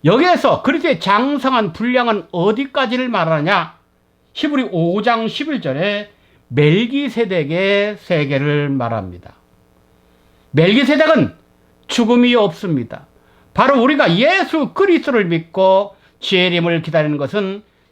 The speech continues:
죽지 않고 영육간에 변화받아 천국 간다는 것을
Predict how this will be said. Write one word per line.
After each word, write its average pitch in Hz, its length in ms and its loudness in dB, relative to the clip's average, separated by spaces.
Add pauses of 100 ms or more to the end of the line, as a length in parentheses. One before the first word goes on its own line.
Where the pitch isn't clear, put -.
(120)
죽지 233 840 -6
않고 196 760 -2 (280)
영육간에 139 640 -2
변화받아 170 720 -2
천국 262 480 -6
간다는 202 420 -6
것을 185 460 -8